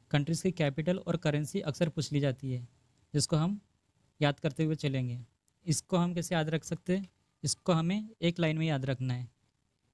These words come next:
जैसे कि उज़्बेकिस्तान की कैपिटल है ताशकंद और करेंसी है सोम, तो हमें इसको एक लाइन में याद रखना है। और इसी तरह हम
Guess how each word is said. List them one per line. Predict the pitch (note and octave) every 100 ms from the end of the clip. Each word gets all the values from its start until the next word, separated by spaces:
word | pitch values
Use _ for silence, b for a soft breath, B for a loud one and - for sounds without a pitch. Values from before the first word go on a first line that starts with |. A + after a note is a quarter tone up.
| _
जैसे | D3+ F#3
कि | E3+
उज़्बेकिस्तान | D3+ E3 F3 E3 D#3+ D#3
की | - F3
कैपिटल | E3+ D#3 D3+ D#3+
है | D#3+
ताशकंद | D3+ C3+ - F3 G3+ - _ _
और | D#3
करेंसी | - D#3 D3 D#3+ F#3
है |
सोम, | F3 - D3+ B2+ C3 _ _ _ _
तो | -
हमें | D3 E3 F3
इसको | E3+ -
एक | G#3 F3 F3
लाइन | E3+ D3+
में | E3+
याद | E3 C#3
रखना | C3+ B2+ B2+
है। | A#2+ A#2 _ _
और | E3
इसी | F#3 - F3+
तरह | F3+ E3
हम | F#3